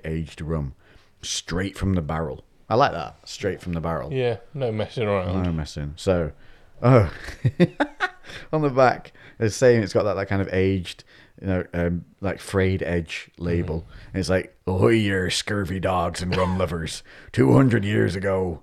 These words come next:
Speaker 1: I've gone, I'm gonna go instantly into Farmer at some point during this. "Two hundred years ago, me partners in crime and you," yeah, there we go. I'm straight into it. "Oh, you know, you were going
Speaker 2: All right.
Speaker 1: to, you're going to harvest the
Speaker 2: In,
Speaker 1: co-,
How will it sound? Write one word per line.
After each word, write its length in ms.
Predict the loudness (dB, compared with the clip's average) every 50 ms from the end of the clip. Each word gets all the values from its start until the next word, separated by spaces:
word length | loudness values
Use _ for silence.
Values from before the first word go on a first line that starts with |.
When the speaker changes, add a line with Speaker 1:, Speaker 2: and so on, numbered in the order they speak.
| -10
Speaker 1:
I've 120 | -10 -8 -8
gone, 160 | -6 -6 -4
I'm 100 | -2 -2
gonna 120 | -2 -2
go 220 | -2 -4 -4 -6 -6 -6
instantly 440 | -6 -4 -4 -4 -6 -10 -8 -6 -6
into 160 | -6 -6 -8
Farmer 380 | -8 -6 -6 -6 -4 -6 -6 -8
at 80 | -8
some 160 | -8 -8 -8 -6
point 180 | -6 -6 -4
during 160 | -4 -4 -4 -4
this. 240 | -4 -6 -8 -8 -14 -18 -20 -20 -20 -20 -20 -20 -20 -20 _ _ _ _ _ _ _ _ _ _ _ _ _ -2
"Two 160 | 2 4 6
hundred 220 | 6 6 4 4 2
years 220 | 2 2 2 0
ago, 320 | 0 -2 0 0 0 0 0
me 100 | 2 8
partners 440 | 10 10 10 8 2 0 -2 -4
in 100 | -2 -4
crime 380 | -2 -2 -2 0 0 0 -2 -2
and 140 | -2 -2 -2
you," 80 | -4 -2
yeah, 180 | -2 -2 -2 -2
there 200 | -4 -6 -6 -6
we 80 | -6 -6
go. 120 | -8 -8
I'm 80 | -8 -8
straight 240 | -8 -6 -6 -6 -6
into 140 | -4 -2
it. 40 | 0
"Oh, 280 | 4 6 6 6 8 6
you 140 | 6 6 6
know, 280 | 8 10 10 12 12
you 260 | 10 10 10 8 8
were 100 | 8 8
going 240 | 8 10 12 12 12
Speaker 2:
All 60 | 12
right. 100 | 12 12
Speaker 1:
to, 160 | 12 12 10 10
you're 180 | 10 8 8
going 320 | 12 12 12 12 10 8 10
to 120 | 10 10 10
harvest 540 | 10 10 12 12 12 12 12 12 10 12 12
the 160 | 12 12 12
Speaker 2:
In, 80 | 10
Speaker 1:
co-, 160 | 6 6 4